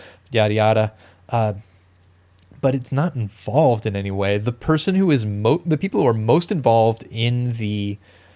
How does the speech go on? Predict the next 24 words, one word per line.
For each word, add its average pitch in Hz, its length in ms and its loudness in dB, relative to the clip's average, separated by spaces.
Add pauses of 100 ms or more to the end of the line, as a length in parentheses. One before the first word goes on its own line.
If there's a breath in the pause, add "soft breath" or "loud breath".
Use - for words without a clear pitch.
(280 soft breath)
like, 107 280 -4 (960)
the 123 460 0
actual 117 480 -2
meat 110 400 -4
of 113 140 -6
the 110 80 -2
story 101 440 0
are 101 220 2 (160)
Flash, 101 340 2
as 113 140 -6
mentioned 101 340 -4
during 104 200 -2
that 107 160 0
team 95 200 -8
up. 95 240 -6 (360 soft breath)
Uh, 101 260 2 (100)
Carol's 185 540 2
dad, 107 640 0 (640)
like, 107 240 0
marks 113 560 0
the 113 400 -4
painting 101 800 -4
that 107 160 2
is 101 300 -2